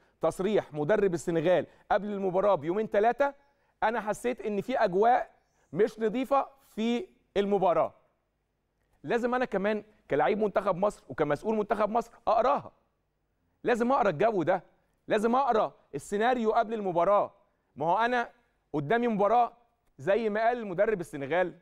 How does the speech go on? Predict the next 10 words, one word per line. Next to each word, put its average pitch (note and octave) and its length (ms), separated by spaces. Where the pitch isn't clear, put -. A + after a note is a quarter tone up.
المدير C#3+ 200
الفني، F3 480
آه، B2 100
للسنغال D3+ 460
قبل F#3+ 200
المباراة، F3 360
قال A#3 120
للجماهير G3+ 720
وقال G#3+ 260
للاعيبته: A3+ 600